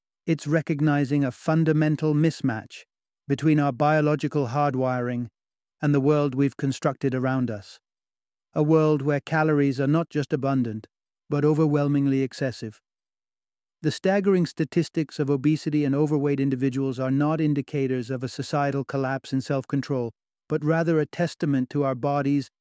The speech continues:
unyielding adherence to ancient survival instincts. In a world where excess has become the norm, our natural responses have painted us into a corner,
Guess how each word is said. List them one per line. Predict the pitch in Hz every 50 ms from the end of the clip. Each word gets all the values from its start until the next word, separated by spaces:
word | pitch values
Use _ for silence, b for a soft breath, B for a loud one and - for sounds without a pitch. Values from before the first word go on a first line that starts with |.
| _ _ _ -
unyielding | 160 160 170 170 156 151 156 160 160 147 156 147 143
adherence | 139 127 - - 156 151 143 139 139 139 - -
to | - 143 135
ancient | 131 139 139 135 - - 139 139 -
survival | - 143 131 123 123 120 120 113 117 113
instincts. | 110 107 - - - 104 104 101 - - - _ _ _ _ _ _ _ _ _ _ _ _ _ _ _
In | 165 160
a | 160
world | 160 165 185 196 208 214 185
where | 175 175 170 -
excess | - 175 170 - - - 165 139 -
has | 160 143
become | - - 151 - 156 156 147 147
the | 143 143
norm, | 147 151 156 147 131 120 120 123 135 131 - _ _ _ _ _ _ -
our | 147 151 160 160 156
natural | 156 160 160 165 170 - - 185 175
responses | 170 165 151 - - - 160 156 147 143 - 151 143 127
have | 147 135 -
painted | - 165 165 165 151 165 151 156
us | 147 - -
into | - 165 156 143 151 147 139
a |
corner, | - - - - 160 147 135 120 104 104